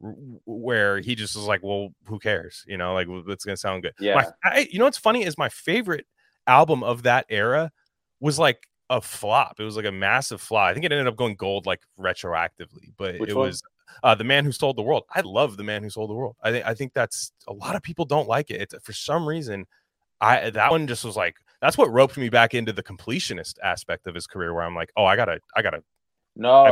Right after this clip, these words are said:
Speaker 1: mean
Speaker 2: you, you told, I was like, "What album should I start with?" when we said we were doing that, like, you know, "What should I check out?"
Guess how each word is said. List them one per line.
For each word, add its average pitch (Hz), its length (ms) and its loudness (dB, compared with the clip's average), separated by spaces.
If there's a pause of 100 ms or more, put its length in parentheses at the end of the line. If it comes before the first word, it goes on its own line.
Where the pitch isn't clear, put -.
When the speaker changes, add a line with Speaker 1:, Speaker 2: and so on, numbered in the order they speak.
Speaker 1:
mean 92 100 -6
Speaker 2:
you, 143 340 -4
you 127 200 -8
told, 139 260 4
I 123 100 2
was 117 120 2
like, 117 120 0
"What 113 160 4
album 110 220 2
should 107 160 -2
I 104 60 0
start 107 300 0
with?" 101 240 -2
when 98 280 -8
we 95 240 -10 (320)
said 117 140 0
we 104 40 -2
were 98 120 -2
doing 101 200 -2
that, 95 260 -2
like, 92 160 -4
you 95 80 -6
know, 92 80 -4
"What 95 120 -2
should - 160 -2
I 95 60 0
check - 260 -4
out?" 98 380 4